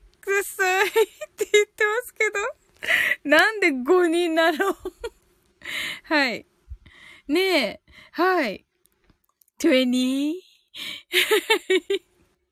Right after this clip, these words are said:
<laughs> はい。えっと、ヒロシ、これはアルシンドがいいの？ヒロシンドがいいの？アルシンドで？ナインティー？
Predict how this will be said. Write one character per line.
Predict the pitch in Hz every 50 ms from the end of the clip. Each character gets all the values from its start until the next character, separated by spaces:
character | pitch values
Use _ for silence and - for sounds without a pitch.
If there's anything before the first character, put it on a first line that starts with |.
| _ _ _ _ _ _ _ _ _ _ _ _ _ - 311
<laughs> | - - - - - - - - - - - -
は | - - 330 330 311 302 247
い。 | 226 190 - _ - - - 254 - - - -
え | 294 311
っ | -
と、 | - - - 381 - - -
ヒ | - 370 381
ロ | 381 381 440
シ、 | - - 285
こ | - 302 294
れ | 294 294
は | 294 294 - -
ア | - 214
ル | - 453 453
シ | - - 381 392 370
ン | 330
ド | 311 294 269
が | 262 254
い | 247 247 240
い | 214
の？ | 202 208
ヒ | 294 - - 294
ロ | 277 403 415
シ | 359 - - 320 320
ン | 294 269
ド | 254 226
が | 214 208
い | 202 196 196
い | 185
の？ | 175 156 151 160 180 226 - _ _ - - - _ _ _ _ _ _ _
ア | - 269
ル | 330 370 392
シ | - - 349 349
ン | 330 311
ド | 277 226
で？ | 196 185 165 165 175 214 311 359 _ _ _ _ _ _ _ _ _ _ _ _ _ _ _ _ _ _ _ _ - - _ _ _ _ _ _ _ _ _ _ _ _ _ _ _ _ _ _ _ _ _ _
ナ | - 277 285 254 262
イ | 262 269 349
ン | -
テ | - -
ィ | 254 247 247 254 262
ー？ | 269